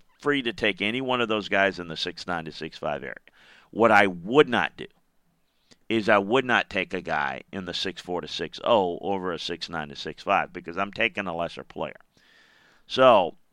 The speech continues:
in that scenario, you're good to take any one of those guys. How many guys do you have there is the key.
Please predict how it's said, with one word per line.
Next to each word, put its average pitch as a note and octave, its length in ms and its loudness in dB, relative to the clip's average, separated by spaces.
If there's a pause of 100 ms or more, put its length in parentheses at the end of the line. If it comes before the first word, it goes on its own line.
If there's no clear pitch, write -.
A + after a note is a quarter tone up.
(140)
in G#2+ 160 -2
that C3+ 260 6
scenario, G2+ 840 2 (480)
you're G#2+ 100 -10
good D#3+ 240 0
to B2 80 -10
take G#2+ 260 2
any B2 180 0
one F#2 220 -4
of D2+ 60 -8
those C#2+ 220 -10
guys. - 380 -12 (720)
How C#3+ 260 6
many D3 240 4
guys A2 600 8
do G2 100 -6
you E2+ 220 -8
have A#2 500 4
there C#2+ 220 -8
is B1+ 140 -16
the - 100 -14
key. - 240 -16